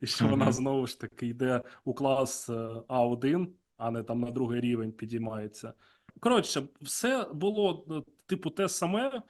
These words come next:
Speaker 1: всі ці відносини між Габріелем, там, Каміль, Емілі, всі там с-, приховують один від одного щось, і це підбільшувало.
Speaker 2: Воно й зараз продовжується.
Speaker 1: Другий сезон,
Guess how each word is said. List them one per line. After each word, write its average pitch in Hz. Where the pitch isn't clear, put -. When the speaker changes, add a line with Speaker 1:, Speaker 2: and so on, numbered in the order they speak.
Speaker 1:
всі -
ці 170
відносини 151
між 135
Габріелем, 127
там, 110
Каміль, 196
Емілі, 151
всі -
там 131
с-, -
приховують 131
один 131
від 127
одного 190
щось, -
і 147
це -
підбільшувало. 131
Speaker 2:
Воно 135
й 139
зараз 110
продовжується. 98
Speaker 1:
Другий 220
сезон, 226